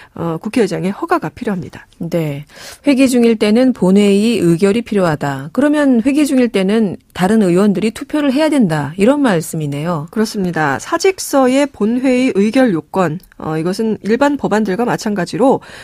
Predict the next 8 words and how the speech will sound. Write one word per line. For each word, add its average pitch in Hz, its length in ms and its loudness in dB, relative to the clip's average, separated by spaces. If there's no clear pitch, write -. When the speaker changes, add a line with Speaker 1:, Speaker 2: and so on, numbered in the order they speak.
Speaker 1:
제적 277 340 0
과반 262 480 0
의원이 196 380 0
출석해야 262 540 -2
하고 262 420 -4
또 190 120 -6
출석 339 440 -4
의원들의 208 800 0